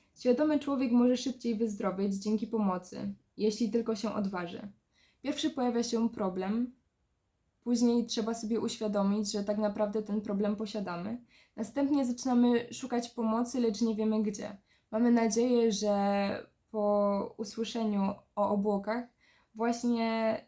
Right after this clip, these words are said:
taka osoba uda się tam po pomoc. Pomoc, którą oczywiście otrzyma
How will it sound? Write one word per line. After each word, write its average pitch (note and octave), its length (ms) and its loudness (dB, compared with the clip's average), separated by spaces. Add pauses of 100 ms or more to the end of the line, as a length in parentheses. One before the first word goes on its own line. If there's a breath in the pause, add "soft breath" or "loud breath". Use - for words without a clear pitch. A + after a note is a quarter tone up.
(140)
taka A#3 240 -2
osoba A3 440 0
uda G#3 220 2
się G3+ 160 -8
tam G3+ 360 -4 (140)
po A3+ 100 -6
pomoc. F3 580 -8 (640 soft breath)
Pomoc, C#4 380 0
którą A#3+ 420 -2
oczywiście A3+ 520 -4
otrzyma G#3 600 -4